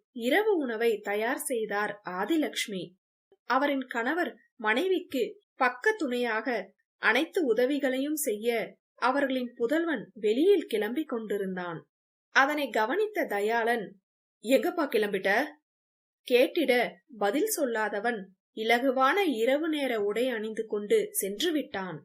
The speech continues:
சமையலறை வந்தவர் நடந்ததை மனைவியிடம் விவரிக்க, "கவனிச்சுட்டு தாங்க இருந்தேன். அவனை இனி நம்மளால திருத்த முடியாது.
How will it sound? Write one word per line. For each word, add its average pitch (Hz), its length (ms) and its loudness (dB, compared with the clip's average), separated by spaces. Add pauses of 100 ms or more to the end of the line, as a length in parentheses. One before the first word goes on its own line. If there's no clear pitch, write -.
(760)
சமையலறை 320 720 2
வந்தவர் 226 500 -2 (280)
நடந்ததை 262 580 2 (260)
மனைவியிடம் 262 720 0
விவரிக்க, 220 440 -4 (840)
"கவனிச்சுட்டு 196 560 0
தாங்க 208 240 -4
இருந்தேன். 185 420 -4 (400)
அவனை 208 320 -2
இனி 196 260 -6
நம்மளால 190 580 -4
திருத்த 247 360 -2
முடியாது. 196 480 -4